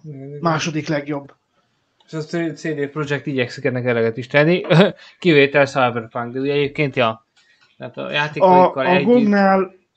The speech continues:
Speaker 1: mindennel.
Speaker 2: igen, a gog Store-ban, de gog boltban én egy dolgot változtatnék meg, ö, sürgősen. Én a-, ott azt, ne-, nekem az a negatív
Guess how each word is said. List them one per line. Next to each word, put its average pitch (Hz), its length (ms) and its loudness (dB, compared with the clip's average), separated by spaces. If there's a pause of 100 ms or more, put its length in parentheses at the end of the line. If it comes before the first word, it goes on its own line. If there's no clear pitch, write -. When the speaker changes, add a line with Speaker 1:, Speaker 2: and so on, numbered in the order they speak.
Speaker 1:
mindennel. 135 720 -16
Speaker 2:
igen, 196 220 -10
a 185 240 -2
gog 226 260 0
Store-ban, 196 720 0
de 180 80 0
gog 185 240 -2
boltban 180 400 2
én 180 220 -2
egy 214 220 0
dolgot 170 420 2
változtatnék 165 920 -4
meg, 156 280 -8
ö, 151 240 -6
sürgősen. 185 1120 -2 (1500)
Én 202 160 0
a-, 214 360 2
ott 202 320 0
azt, - 520 -4 (1300)
ne-, 190 200 -4
nekem 202 280 2
az 214 140 6
a 202 40 2
negatív 175 540 -2